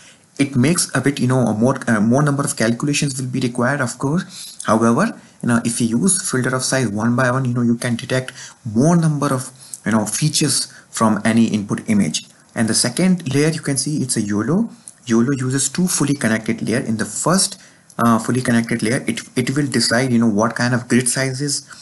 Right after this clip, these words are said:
you know, uh, that a particular image, uh, should have. It will, you know, de-, de-, decide the anchor boxes as well, and all those details will be, you know, will then be fed to the s-, uh, second fully connected layer, and then, you know, all, all kinds of convolution will be, you know,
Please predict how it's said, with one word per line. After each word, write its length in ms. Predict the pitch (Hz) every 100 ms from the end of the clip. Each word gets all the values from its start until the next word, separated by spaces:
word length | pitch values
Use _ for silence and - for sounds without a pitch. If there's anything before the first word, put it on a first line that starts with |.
| - - -
you 60 | 110
know, 160 | 110 107
uh, 140 | 101
that 240 | 110 110
a 60 | -
particular 420 | - 117 117 120 117
image, 400 | 110 120 120 - - - -
uh, 120 | 104
should 240 | - 120
have. 340 | 117 120 143 -
It 160 | 117 -
will, 100 | 117
you 300 | 113 113 107
know, 140 | 104
de-, 100 | 104
de-, 420 | - 117 104 104
decide 340 | 104 - 113 113
the 160 | 113
anchor 260 | 110 113 117
boxes 640 | 117 117 - 127 123 - - -
as 200 | 107 101
well, 140 | 147 120
and 160 | 113 107
all 240 | 139 196
those 260 | 175 170 160
details 460 | 120 120 143 143
will 100 | 113
be, 140 | 113 117
you 180 | 117 113
know, 220 | 107 101 - -
will 120 | 113 104
then 200 | 113 117
be 80 |
fed 300 | - 120 127
to 60 | 123
the 100 | 117
s-, 300 | - - - - - 101
uh, 120 | 95
second 520 | - 233 233 190 185
fully 180 | 147 143
connected 440 | 120 110 101 -
layer, 280 | 110 139 233 - - -
and 160 | 160 156
then, 200 | 156 156
you 80 | 135
know, 120 | 123
all, 280 | 123 127 123 117
all 140 | 120
kinds 240 | 120 120 117
of 120 | -
convolution 600 | 110 110 110 113 113 110
will 140 | 107
be, 240 | 104 107 107
you 60 |
know, 280 | 101 101 101